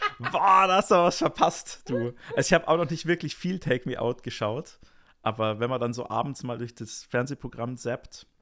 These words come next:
und, äh, dann, man hängt, also das Konzept der Sendung, um's dir kurz zu erklären, ist, ich weiß gar nicht, ich glaube, es gibt's in beide Richtungen, aber ich hab's jetzt, glaub ich, mehr gesehen mit, dass es quasi ganz viele Mädels im Studio stehen,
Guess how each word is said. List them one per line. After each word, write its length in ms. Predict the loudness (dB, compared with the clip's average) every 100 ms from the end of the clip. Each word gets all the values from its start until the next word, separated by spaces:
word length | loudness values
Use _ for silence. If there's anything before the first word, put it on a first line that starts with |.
| _ _ _
und, 380 | -8 -6 -6 -8
äh, 320 | -8 -6 -8
dann, 160 | -10 -8
man 160 | -6 -6
hängt, 220 | -6 -6
also 220 | -6 -6
das 140 | -8
Konzept 440 | -4 -4 -2 -4 -2
der 80 | -6
Sendung, 300 | -4 -6 -6
um's 160 | -8
dir 100 | -10
kurz 280 | -10 -10 -10
zu 80 | -10
erklären, 400 | -12 -6 -6 -4
ist, 260 | -6 -10 -14 _ -20 -20 _ _ _ _
ich 140 | -4
weiß 220 | 0 0 0
gar 140 | -4
nicht, 160 | -4 -10
ich 100 | -8
glaube, 240 | -4 -4
es 140 | -6
gibt's 240 | -10 -10 -8
in 100 | -6
beide 380 | -4 -4 -4 -6
Richtungen, 420 | -8 -4 -2 -2
aber 100 | -4
ich 120 | -8
hab's 120 | -10
jetzt, 180 | -10 -8
glaub 160 | -6 -6
ich, 220 | -8 -10
mehr 560 | -6 -4 -4 -4 -4 -6
gesehen 640 | -8 -10 -6 -6 -4 -4
mit, 140 | -6 -6
dass 120 | -8
es 220 | -8 -12 _ _ _ _ _
quasi 240 | -10 -4
ganz 300 | 0 0 -2
viele 260 | -8 -6 -4
Mädels 480 | -2 -2 -4 -4 -6
im 120 | -8
Studio 480 | -8 -8 -4 -2 -4
stehen, 420 | -4 -4 -4